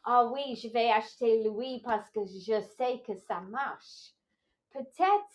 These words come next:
c'est la qualité de la produit. Peut-être c'est parce que c'est, euh, un, un produit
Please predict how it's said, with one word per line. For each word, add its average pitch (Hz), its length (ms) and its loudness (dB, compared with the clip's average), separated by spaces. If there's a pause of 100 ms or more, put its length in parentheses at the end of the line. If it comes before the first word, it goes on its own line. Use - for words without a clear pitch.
c'est 254 160 0
la 247 140 -4
qualité 330 800 -6 (100)
de 220 60 -2
la 202 160 -4
produit. 190 760 -10 (420)
Peut-être 359 460 -4 (140)
c'est 277 180 -4
parce 269 280 -2
que 240 160 -6
c'est, 240 440 -6 (240)
euh, 233 300 0 (180)
un, 226 340 -2 (440)
un 226 180 -2
produit 247 920 -4